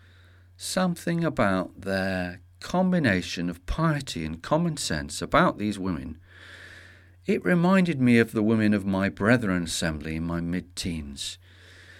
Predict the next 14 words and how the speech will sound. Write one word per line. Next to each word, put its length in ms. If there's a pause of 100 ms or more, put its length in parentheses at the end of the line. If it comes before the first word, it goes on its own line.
(540)
If 120
you 140
ask 240
me 160
to 120
guess, 320
I 180
would 200
say 260
some 360
of 100
them 200
are 80
probably 920